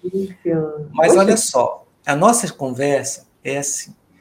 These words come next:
Speaker 2: tem várias pessoas que estão nos assistindo ou que irão nos assistir no decorrer desses dias, que já tem algumas pessoas ao vivo agora, que podem comentar, e a gente vai também fazer perguntas pra Ivanilda, de vocês.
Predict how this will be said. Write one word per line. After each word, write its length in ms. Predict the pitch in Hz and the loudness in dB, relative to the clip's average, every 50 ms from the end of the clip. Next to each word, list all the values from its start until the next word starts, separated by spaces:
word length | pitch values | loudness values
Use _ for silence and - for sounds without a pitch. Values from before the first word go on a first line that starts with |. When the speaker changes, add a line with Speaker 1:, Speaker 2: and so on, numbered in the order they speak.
| _ _ _ _ _ | _ _ _ _ _
Speaker 2:
tem 140 | - 220 226 | -4 -4 0
várias 320 | - 160 160 165 175 170 | 4 6 6 6 6 2
pessoas 460 | - - 156 - - - 139 139 139 139 | -2 -4 -6 -6 -6 -4 -4 -4 -4 -6
que 160 | - - 139 | -8 -10 -10
estão 320 | 120 - - - 151 156 | -10 -6 -2 0 0 0
nos 140 | 151 143 135 | 0 -2 -4
assistindo 600 | 135 131 - - - - - - 131 131 127 - - - | -4 -6 -6 -8 -10 -10 -10 -8 -8 -8 -10 -12 -6 0
ou 220 | - 185 196 208 | 2 4 4 4
que 260 | 208 208 - 165 147 143 | 2 -2 -6 -6 -4 -2
irão 300 | 139 135 139 139 135 131 | -2 -2 -2 -4 -4 -8
nos 140 | 127 120 | -8 -8
assistir 640 | 123 123 123 - - - - - - 127 123 131 131 _ _ _ _ - | -8 -6 -6 -8 -10 -12 -12 -12 -12 -12 -12 -14 -14 _ _ _ _ -16
no 40 | 117 | -12
decorrer 440 | 117 120 120 - - 113 104 113 110 | -10 -10 -10 -10 -12 -12 -10 -10 -10
desses 300 | 113 120 120 - 170 156 | -10 -8 -8 -8 -8 -8
dias, 320 | - - 147 143 147 143 - - - - - _ _ _ | -8 -6 -6 -4 -6 -6 -10 -16 -20 -20 -20 _ _ _
que 220 | - 247 269 240 | -4 -2 0 2
já 140 | 214 214 196 | 4 4 4
tem 280 | 202 185 175 175 175 170 | 4 2 0 2 2 2
algumas 380 | 156 143 139 160 165 165 160 | 2 2 0 -2 -4 -4 -6
pessoas 520 | - - 151 147 - - 143 143 139 135 143 | -6 -8 -8 -8 -6 -4 -2 -2 -2 0 0
ao 120 | 156 156 | 0 0
vivo 300 | 151 147 143 143 139 139 | 0 -2 -6 -6 -4 -2
agora, 420 | 160 165 160 156 156 151 147 143 143 | -2 -2 0 2 2 2 2 0 -2
que 140 | - - | -4 -8
podem 460 | 214 - - 185 165 160 156 156 151 151 | -8 0 4 6 6 6 6 4 0 -2
comentar, 800 | - 151 143 143 151 165 165 156 - 160 147 147 143 143 139 139 | 0 0 2 2 2 -2 -2 0 2 4 6 8 8 6 6 4
e 60 | 135 135 | 2 0
a 60 | 135 | -4
gente 260 | 131 127 143 139 - | -4 -6 -10 -12 -12
vai 220 | - - 139 139 135 135 | -8 -4 -4 -4 -4 -4
também 320 | - 131 127 127 131 135 127 | -8 -12 -12 -10 -10 -12 -12
fazer 300 | 127 - 131 120 123 123 | -10 -10 -10 -8 -10 -10
perguntas 580 | - 147 139 139 127 135 135 131 - - 123 | -10 -10 -12 -12 -10 -12 -12 -12 -12 -14 -16
pra 140 | - - 127 | -12 -10 -10
Ivanilda, 640 | 123 123 143 143 139 131 135 139 139 139 135 127 127 | -8 -6 -6 -6 -6 -6 -6 -6 -6 -6 -6 -10 -12
de 100 | - - | -14 -12
vocês. 720 | - 139 156 151 - - - 147 139 139 139 139 - - | -10 -8 -6 -4 -4 -2 0 0 0 0 0 -4 -8 -12